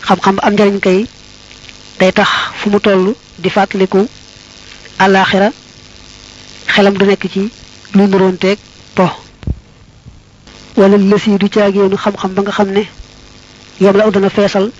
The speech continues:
xalban xol, xasadan ci kañaan, aw xiqdan wala ak coxor, aw kibran wala ak rëy, wa yaxramu te muy xañe alhuda jub.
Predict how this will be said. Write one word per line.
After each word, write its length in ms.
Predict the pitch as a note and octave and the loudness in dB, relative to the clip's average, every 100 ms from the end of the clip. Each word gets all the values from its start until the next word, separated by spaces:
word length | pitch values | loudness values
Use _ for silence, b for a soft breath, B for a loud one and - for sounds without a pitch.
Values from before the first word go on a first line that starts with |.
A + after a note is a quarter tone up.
| - | -4
xalban 320 | G3 G3 G3 | -2 0 -2
xol, 240 | - G3 G#3 - - - | 0 0 0 -8 -12 -4
xasadan 340 | G3+ A3 F#3 F#3 | -2 0 -2 -4
ci 80 | |
kañaan, 340 | - G3 F#3+ G3+ - - - - - - | -2 0 0 -2 -6 -20 -20 -20 -20 -2
aw 120 | F#3 | 0
xiqdan 460 | D3+ G#3 - G3+ G3 A#3 - - | 2 2 0 -4 -4 -8 -20 -2
wala 280 | F3+ F#3+ G3+ - - - - - - - | 0 0 -2 -6 -20 -20 -20 -20 -20 -6
ak 120 | G3 - | -4 -2
coxor, 280 | - G3 G3 G#3 - - - - - - - | -2 2 0 0 -10 -20 -20 -20 -20 -20 -2
aw 120 | F#3+ | -2
kibran 320 | F#3+ G3+ G3+ F#3+ | 0 0 2 2
wala 120 | G3 | 2
ak 120 | G#3 | 0
rëy, 240 | F#3+ F#3 G3 - - - - - - - - | 2 0 -2 -8 -20 -20 -20 -20 -20 -20 -2
wa 80 | F#3 | 0
yaxramu 360 | G3+ G3+ G3 | 2 0 -2
te 100 | G3 | -2
muy 160 | G3 G3 | 0 0
xañe 340 | G3+ F#3 G3+ - - | 0 0 -2 -4 -4
alhuda 420 | G3+ F#3+ G3+ F#3+ F#3 | 0 0 2 0 0
jub. 120 | F#3 | -2